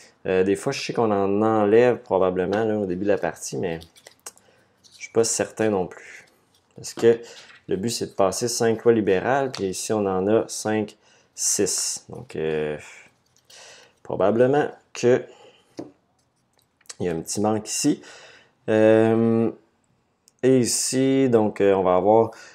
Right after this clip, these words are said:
euh, s'il y a un certain nombre de fails, euh, de lire une loi libérale, de mémoire, ça fait un, ça a un impact. Euh, et ici, c'est ça qu'on les, on fait des lois fascistes.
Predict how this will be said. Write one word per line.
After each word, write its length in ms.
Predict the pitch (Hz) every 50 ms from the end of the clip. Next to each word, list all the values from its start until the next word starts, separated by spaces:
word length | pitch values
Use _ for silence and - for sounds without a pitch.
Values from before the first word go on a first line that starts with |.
| _ _ - -
euh, 680 | 92 92 90 92 92 92 92 92 95 92 92 92 92
s'il 280 | 92 - - - 107
y 20 | 107
a 40 | 101
un 40 |
certain 300 | 92 - 104 - 113 107
nombre 180 | 107 107 110 107
de 100 | 104 95
fails, 600 | - - - - 120 120 120 120 120 120 117 117 117 - _ - _ - - _ _ - -
euh, 680 | 92 92 92 92 90 90 87 87 85 85 87 85 85
de 120 | 85 90 98
lire 340 | 95 95 107 107 104 92 95
une 300 | 95 92 92 90 87 87
loi 220 | 85 92 101 101
libérale, 560 | 98 98 87 95 95 95 92 110 113 113 110 101
de 60 | 92
mémoire, 360 | 92 95 92 98 101 104 101
ça 140 | - - 85
fait 280 | - - - 98 98
un, 400 | 92 90 87 85 82 82 78 78
ça 140 | 78 - 92
a 100 | 87 82
un 120 | 87 87 90
impact. 520 | 92 95 - - 127 135 131 131 - - _ _ _ _ _ _ _ _ _ _ _ _ _ - - _ - _ - - - - _ _ _ _ _ _ - 95
Euh, 800 | 95 95 98 98 101 101 101 101 101 101 101 101 101 101 101 101 - _ _ _ _ _ _ - _ _ _ _ _ - - -
et 120 | 110 107
ici, 300 | 95 - - - 113 113
c'est 140 | - - -
ça 120 | 110 110
qu'on 140 | 104 104 101
les, 280 | 101 98 95 92 85 -
on 140 | - 87 87
fait 120 | 87 - 101
des 120 | 98 90
lois 160 | 95 95 95
fascistes. 580 | - 82 80 - - 127 135 - - _ -